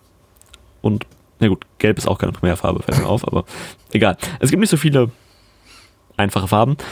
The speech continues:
Und, äh, rot ist schon in der Gang integriert, blau ist die meiste Beleuchtung,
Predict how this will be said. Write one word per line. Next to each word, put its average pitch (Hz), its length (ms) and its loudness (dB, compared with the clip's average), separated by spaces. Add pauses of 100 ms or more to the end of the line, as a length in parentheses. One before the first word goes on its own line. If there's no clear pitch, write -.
(580)
Und, 110 320 2
äh, 95 240 2 (140)
rot 113 300 4
ist - 140 0
schon 117 180 2
in 104 120 0
der 98 80 4
Gang 131 380 2
integriert, 147 720 0 (200)
blau 107 500 4
ist - 180 -6
die - 20 0
meiste 104 240 0
Beleuchtung, 117 680 2